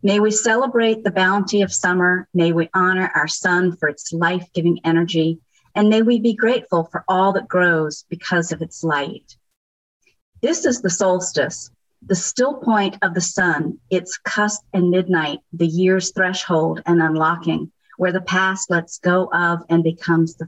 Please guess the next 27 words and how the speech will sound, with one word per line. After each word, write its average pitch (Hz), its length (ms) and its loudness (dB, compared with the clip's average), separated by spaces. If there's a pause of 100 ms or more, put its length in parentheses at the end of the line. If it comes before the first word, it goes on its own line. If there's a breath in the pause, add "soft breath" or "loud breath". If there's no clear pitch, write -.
future. 151 500 -6 (520)
That 185 200 0
was 214 200 -2
a - 40 -2
quote 175 380 -2
by 165 140 2
Margaret 165 500 0
Atwood. 151 420 -4 (1500 loud breath)
Just 240 320 0
as 294 120 0
our 226 140 2
ancestors 190 800 0
created 180 500 0
rites 175 360 -2
and 180 140 2
rituals 165 560 -2
using 175 360 2
herbs, 180 480 0
fire, 170 520 2
and 160 160 0
words 156 540 0
to - 120 -2
mark 160 300 0
this 165 260 -2
signifi-, 170 640 -2 (200)
the 165 120 2
significant, 165 800 -2